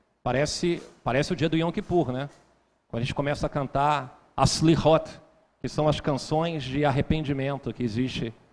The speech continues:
nesse dia. Ele tá dizendo aqui, ó, "Nós temos pecado e nós somos culpados." Gratidão, gente, é fundamental. Humildade é necessária pra que você confesse os pecados. Daniel era um homem humilde. Então eu vou continuar aqui, olha só.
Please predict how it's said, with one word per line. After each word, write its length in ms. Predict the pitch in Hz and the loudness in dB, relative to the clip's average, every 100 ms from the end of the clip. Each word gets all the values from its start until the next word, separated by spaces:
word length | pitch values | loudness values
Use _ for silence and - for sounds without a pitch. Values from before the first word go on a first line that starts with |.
| - | -4
nesse 260 | 131 123 143 | 2 2 2
dia. 220 | 110 123 | 0 0
Ele 120 | 117 | 0
tá 80 | 139 | 0
dizendo 140 | 143 | -2
aqui, 120 | 143 113 | -2 -2
ó, 80 | 110 | -2
"Nós 180 | 131 123 | -4 -4
temos 220 | 156 147 | -6 -6
pecado 480 | - 165 143 143 170 | -6 -4 -2 -2 -2
e 20 | |
nós 120 | 175 | -4
somos 260 | - 156 - | -4 -6 -4
culpados." 600 | 185 - 135 123 107 - - _ _ _ _ _ _ _ _ _ _ _ _ _ _ _ _ _ _ _ _ - | -6 -2 0 0 -4 -14 -20 _ _ _ _ _ _ _ _ _ _ _ _ _ _ _ _ _ _ _ _ -2
Gratidão, 560 | 139 165 - 135 127 110 | 2 2 2 -4 -2 -4
gente, 420 | 117 98 - - - _ _ _ _ - | -6 -8 -12 -18 -20 _ _ _ _ -2
é 100 | 135 | 0
fundamental. 840 | - 135 131 120 117 104 87 85 - _ - | 2 2 4 4 2 0 -4 -10 -20 _ 0
Humildade 840 | 175 190 151 143 147 143 101 101 90 _ _ - | 4 6 6 4 2 0 -2 -8 -10 _ _ -8
é 80 | |
necessária 640 | 127 131 127 - 117 107 104 | -6 -4 -4 -2 -2 -2 -6
pra 120 | 110 | -10
que 80 | 120 | -10
você 180 | - | -10
confesse 460 | 139 139 - 120 - | -8 -8 -6 -6 -4
os 80 | 117 | -4
pecados. 500 | 123 - 101 92 - _ _ | -6 -6 -10 -10 -20 _ _
Daniel 580 | 135 139 165 143 143 170 | -8 2 4 4 2 0
era 180 | - 147 | -2 -4
um 100 | 143 | -2
homem 180 | 131 147 | -2 -4
humilde. 380 | 127 104 92 - _ - | -4 -6 -8 -14 _ -8
Então 240 | 131 196 | -4 0
eu 40 | 180 | 0
vou 120 | 190 | 0
continuar 420 | 190 185 175 170 | 0 -2 -2 0
aqui, 240 | 156 - 107 | 0 -2 -4
olha 160 | 139 | -4
só. 240 | - 101 | -4 -10